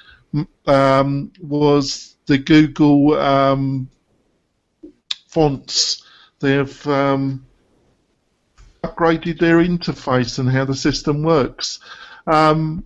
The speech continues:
I thought that was pretty interesting. Would you like to start off with that, um, actually, um, John? Because you, you also, um, said, um, it kind of triggered something that you said last week about how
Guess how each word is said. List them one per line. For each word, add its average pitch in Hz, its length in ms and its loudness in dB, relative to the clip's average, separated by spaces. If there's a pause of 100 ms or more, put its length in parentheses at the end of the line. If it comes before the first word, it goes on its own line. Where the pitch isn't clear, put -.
(100)
I 180 60 -4
thought 202 180 2
that 180 80 2
was 175 120 -2
pretty 185 240 0
interesting. 170 540 0
Would 233 180 -2
you 240 60 0
like 233 220 4
to 226 100 -2
start 208 340 2
off 208 160 0
with - 180 -2
that, 123 220 0 (120)
um, 127 520 0 (120)
actually, 135 560 -4
um, 127 440 -2
John? 131 380 0
Because 147 320 -2
you, 170 180 4 (360)
you 190 120 4
also, 214 540 4
um, 180 240 6
said, 170 360 -2
um, 156 440 0
it - 220 -14
kind 202 160 2
of - 80 -2
triggered 180 320 0
something 156 320 -4
that 151 100 -12
you 151 160 -8
said 160 300 -4
last 165 420 0
week 120 320 -2
about 139 420 -2
how 139 380 0